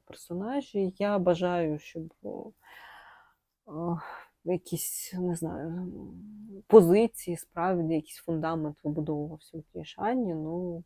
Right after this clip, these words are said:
поки, е, я тенденції бачу виключно складні і погані. Т-,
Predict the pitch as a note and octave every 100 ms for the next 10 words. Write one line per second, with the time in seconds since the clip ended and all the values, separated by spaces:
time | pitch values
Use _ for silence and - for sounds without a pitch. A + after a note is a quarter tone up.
0 | - F#3 F#3 - E3 E3+ - - - -
1 | - - G3 - - G#3 - F#3 F#3 F#3
2 | E3 E3 E3 - D#3 D#3 - E3+ D#3+ -
3 | D#3+ - E3 D#3+ D#3 - _ _ - -
4 | D#3 E3+ G3 A3+ A#3 G#3+ G3+ E3+ F3+ -
5 | E3+ - F3+ F3 - - - _ - -
6 | - - - - _ G3 F#3+ D#3